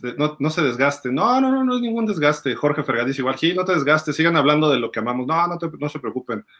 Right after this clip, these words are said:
Eh, nosotros leemos todo siempre, eso es lo que tenemos en pausa. Co-, datos positivos, negativos, nos han puesto groserías y los publicamos, no las decimos, no hay problema. Dice Alonso Aguilar, "Y aprovechando, ¿cómo le va a ir a los Miami Dolphins?"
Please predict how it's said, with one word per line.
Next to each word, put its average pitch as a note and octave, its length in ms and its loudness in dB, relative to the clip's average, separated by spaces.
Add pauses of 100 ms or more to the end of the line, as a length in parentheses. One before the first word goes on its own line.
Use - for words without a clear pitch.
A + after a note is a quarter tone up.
(340)
Eh, - 120 -6
nosotros G3+ 280 2
leemos G3 340 4
todo E3 240 4
siempre, C#3 440 4
eso E3+ 140 0
es D#3 80 0
lo C#3 100 2
que D3 80 -2
tenemos D3+ 300 2
en A2+ 100 -4
pausa. B2 400 0 (540)
Co-, C#3+ 160 0
datos D#3 340 2
positivos, D#3 600 2
negativos, D3+ 760 2
nos C3 160 -4
han E3 140 2
puesto D#3 280 2
groserías C3 680 0
y B2 60 -2
los G#2+ 160 -4
publicamos, C#3+ 680 0
no C3 140 2
las C#3 180 4
decimos, C#3+ 500 0
no B2+ 60 -4
hay B2 80 -4
problema. A2+ 440 -4 (460)
Dice D#3 340 2
Alonso D#3 300 4
Aguilar, C3 360 2
"Y C#3 80 2
aprovechando, D3 640 2
¿cómo F#3+ 200 2
le F3+ 80 4
va D#3 60 4
a F3 40 4
ir F#3 60 4
a F3+ 40 6
los D3 140 2
Miami D#3+ 300 4
Dolphins?" D3 800 0